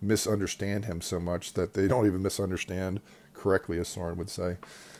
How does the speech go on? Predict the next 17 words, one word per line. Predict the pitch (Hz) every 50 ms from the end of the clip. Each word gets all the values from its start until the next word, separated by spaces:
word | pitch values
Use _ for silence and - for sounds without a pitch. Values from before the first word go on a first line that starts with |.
| - -
I | - 107
want | 120 143 143
to | 127
know | 117 123 127 123
enough | 117 113 -
about | 107 101 104 98 98
Barth | - 98 98 101 101 98
to | - -
know | 104 92 95 95 95 95
where, | 95 95 95 95 92 - - - -
if | 101 90 - -
he's | 101 95 -
wrong, | 104 101 98 101 101 98 95 95
I | 87 92
know | 95 92 92 95 95
he's | 98 90 95
wrong | 98 87 87 87 90 98 101